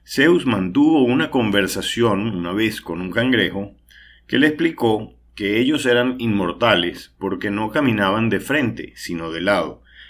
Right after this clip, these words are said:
y así lograban engañar al tiempo que nunca los hacía envejecer. El origen de este pensamiento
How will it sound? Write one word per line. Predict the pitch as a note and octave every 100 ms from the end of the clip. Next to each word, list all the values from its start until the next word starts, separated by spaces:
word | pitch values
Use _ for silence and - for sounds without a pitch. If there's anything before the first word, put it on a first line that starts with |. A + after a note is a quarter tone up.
| -
y | G2
así | - D3
lograban | C3 G#2+ B2 A#2+
engañar | G2+ F2 F2 G#2+ G#2
al | F2
tiempo | F#2 A#2+ C3+ C#3+ D3+
que | D#3
nunca | C3 G#2+ F2+ G2+ E2+
los | G2 F#2
hacía | - - F#2 F2
envejecer. | F2 E2 F2+ - D#2 - _ _ _ _
El | F2+
origen | F#2 G#2+ A#2+ A#2
de | G#2
este | F#2 -
pensamiento | - F#2+ F2 F2+ G2+ B2+ C3+ C3 B2+